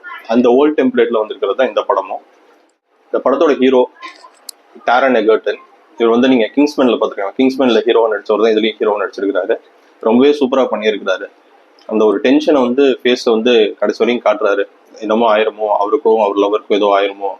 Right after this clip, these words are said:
அல்லது வந்து அங்க இருக்கிற பேசஞ்சர்ஸ்க்கு ஏதோ ஆயிருமோங்கிறத வந்து அந்த டென்ஷனை வந்து அவர் ஃபேஸ்ல நல்லாவே காட்டியிருக்கிறாரு. வில்லனா வந்து ஜேசன் பேட்மேன் நடிச்சிருக்கு-, நடிச்சிருக்கிறாரு.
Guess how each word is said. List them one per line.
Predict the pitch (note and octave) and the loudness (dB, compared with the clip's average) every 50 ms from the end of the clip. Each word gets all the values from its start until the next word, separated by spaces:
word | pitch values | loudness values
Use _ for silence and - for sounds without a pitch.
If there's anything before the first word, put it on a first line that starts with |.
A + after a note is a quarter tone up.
| - | -6
அல்லது | A2+ G#2+ G2+ G2+ | -4 -2 -2 -2
வந்து | G2+ G#2 G#2+ A#2+ C#3+ D3 - _ _ _ _ _ _ | -2 -2 0 0 -2 -2 -4 _ _ _ _ _ _
அங்க | - G#2+ G#2+ | -4 0 0
இருக்கிற | G#2+ A2 A2+ C#3 B2+ | 2 2 2 0 0
பேசஞ்சர்ஸ்க்கு | - - A2+ A#2 - C#3 B2 A#2+ G#2+ - - | 0 0 0 0 0 0 -2 -2 -2 -2 -2
ஏதோ | G#2 G#2 | 0 2
ஆயிருமோங்கிறத | G#2+ G#2+ G#2 G2+ G2+ G#2 G#2+ G#2+ G#2+ G#2+ G2+ G2 G2 G2 G2 | 2 2 0 0 -4 -6 -6 -6 -6 -4 -4 -6 -6 -6 -10
வந்து | G2 A2 C3+ | -6 -4 -4
அந்த | B2 G#2+ - | -4 -4 -2
டென்ஷனை | A#2+ B2 B2 - C3+ | -2 -2 -2 -2 -2
வந்து | B2+ A2+ G#2+ A2+ | -4 -2 0 0
அவர் | A#2 - - | 0 0 0
ஃபேஸ்ல | - A2 A2 - | 0 -2 -2 -2
நல்லாவே | A#2 G#2 G2+ G#2 G#2 G#2+ A2 - - | -6 -4 -2 -2 -2 -2 -2 -2 -2
காட்டியிருக்கிறாரு. | G2+ G2 A2+ G2+ G2 - G2 G2 G2 - - _ _ _ _ - _ _ _ _ _ _ - A2 | -2 -2 -2 -4 -4 -6 -8 -8 -8 -8 -12 _ _ _ _ -20 _ _ _ _ _ _ -2 2
வில்லனா | B2 C#3 D3+ E3 D#3+ D#3+ D3+ C3 | 4 4 4 4 4 2 2 0
வந்து | A2+ A2+ B2 C3+ B2+ | 0 0 0 0 0
ஜேசன் | G#2+ A#2 C3 B2+ - C3+ A#2+ | 2 0 0 0 0 -2 0
பேட்மேன் | A2 A2+ A2 - - G#2+ G#2 G#2 | 2 0 0 0 -2 -6 -4 -6
நடிச்சிருக்கு-, | G2 - - G2 G2 G2 - - | -6 -6 -4 -6 -6 -6 -6 -6
நடிச்சிருக்கிறாரு. | A2 G#2 G2 A2+ G2+ F#2+ G2 G2+ F#2+ F#2+ G2+ | -4 -4 0 0 0 0 0 0 0 0 -2